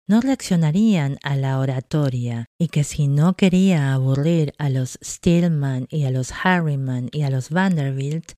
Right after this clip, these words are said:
sería mejor que se limitara a quince o veinte minutos de intrascendencias amables, pero nada más. Incluso John Pierpont Morgan, sentado a la derecha de Schwab, como indicaba su dignidad imperial,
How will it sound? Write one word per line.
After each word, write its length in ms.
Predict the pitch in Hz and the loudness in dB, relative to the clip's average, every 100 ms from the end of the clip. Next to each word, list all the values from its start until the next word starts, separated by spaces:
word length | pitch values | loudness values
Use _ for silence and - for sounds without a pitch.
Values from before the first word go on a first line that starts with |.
| _ | _
sería 320 | - 214 269 | 0 2 2
mejor 380 | 311 202 - 240 | 0 0 0 -2
que 140 | - 220 | -2 -4
se 140 | 175 | -2
limitara 640 | 156 147 143 165 185 233 - | -2 -2 -2 -2 0 -2 -4
a 220 | 147 139 - _ - | -6 -6 -8 _ 2
quince 500 | 208 226 - 269 262 | 4 4 2 -4 -4
o 160 | 156 139 | -4 -2
veinte 360 | 147 185 185 | 0 0 2
minutos 640 | 180 151 175 185 151 143 - | 0 0 0 0 -2 -4 -6
de 260 | - 139 139 | -6 -6 -6
intrascendencias 1200 | - 180 175 170 156 170 170 185 208 226 240 233 | 0 0 2 0 0 0 2 2 2 2 0 0
amables, 720 | 180 160 151 123 120 113 117 - | 0 0 0 -2 -4 -6 -10 -12
pero 180 | - 160 | -4 0
nada 300 | 165 196 208 | 2 4 4
más. 540 | 170 139 117 - - - _ - | 2 0 -4 -10 -16 -20 _ -2
Incluso 640 | 202 - 311 311 330 302 180 - | 0 2 0 2 0 -2 -4 2
John 280 | 226 254 | 4 2
Pierpont 640 | 240 - 233 226 262 220 202 | -2 0 0 2 2 0 2
Morgan, 640 | 180 214 214 139 123 117 | 2 4 4 2 -2 -4
sentado 800 | 110 - 147 135 196 208 165 135 | -6 -4 -4 0 2 2 2 -2
a 80 | - | -2
la 100 | 143 | -2
derecha 380 | 135 139 151 - | 0 0 -2 -2
de 140 | 143 | -4
Schwab, 420 | 131 - 170 131 131 _ | -4 -4 -2 -2 -6 _
como 200 | - 143 | -2 0
indicaba 540 | 143 139 - 185 190 | 0 -2 0 2 2
su 360 | 185 - - 135 | 0 -4 -4 -2
dignidad 600 | 131 131 131 127 151 180 | 0 0 0 2 2 2
imperial, 720 | 180 143 151 151 185 131 135 | 2 0 0 2 0 0 -4